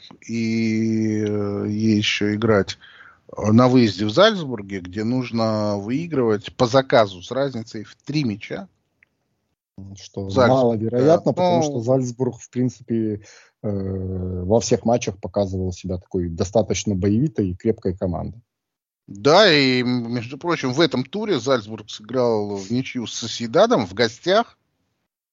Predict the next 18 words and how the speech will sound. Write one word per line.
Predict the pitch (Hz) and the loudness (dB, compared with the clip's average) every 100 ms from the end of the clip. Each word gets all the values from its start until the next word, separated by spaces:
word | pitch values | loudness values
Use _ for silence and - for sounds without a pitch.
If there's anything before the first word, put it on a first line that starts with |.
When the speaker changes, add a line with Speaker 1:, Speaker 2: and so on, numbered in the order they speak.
| _ _ _ _ | _ _ _ _
Speaker 1:
И | 92 101 | -12 -12
там | 90 123 117 | -4 -2 0
был | 107 107 | -2 -4
конкурентный | 123 123 147 127 110 127 | -4 -2 2 0 0 0
матч. | 190 240 147 | 2 2 0
Но | 147 | 2
понятно, | 175 240 233 147 | 2 4 2 0
что | 110 - 104 | -6 -8 -10
Сосьедад | 107 - 127 127 104 | -10 -10 -2 0 -2
внутренне | 107 127 110 92 95 87 85 92 _ _ _ _ _ - | -4 -6 -6 -12 -10 -10 -14 -18 _ _ _ _ _ -14
играл | 98 113 95 | -4 0 0
на | 92 104 | -2 -6
свободе, | - 143 214 208 | -4 -2 -2 -4
понимая, | 90 95 101 107 92 90 | -6 -4 -4 -4 -4 -8
что | - 85 87 95 _ _ _ | -14 -16 -18 -20 _ _ _
вопросы-то | - 101 107 101 - | -12 -8 -8 -10 -14
все | 90 110 | -10 -8
решены. | 101 - 175 240 | -6 -6 -2 -2